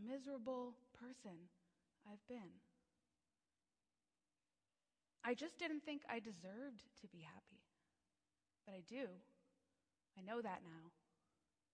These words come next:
Laughing with you this morning, I realized that there was no need at all to feel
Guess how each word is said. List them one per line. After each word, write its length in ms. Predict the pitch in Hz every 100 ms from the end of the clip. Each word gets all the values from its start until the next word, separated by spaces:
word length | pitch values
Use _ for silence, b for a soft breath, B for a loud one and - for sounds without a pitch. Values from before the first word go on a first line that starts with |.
| _ _ _ _ -
Laughing 440 | 233 254 262 269
with 160 | 220 202
you 240 | 262 277
this 220 | 240 -
morning, 460 | 240 285 285 233 208 B B B
I 80 | 220
realized 460 | 233 285 311 285 247
that 120 | 220
there 140 | 226
was 160 | 220 214
no 240 | 254 302
need 320 | 339 294 277 -
at 140 | 214 -
all 480 | 220 233 214 185 165 b b b b -
to 80 | -
feel 260 | 240 233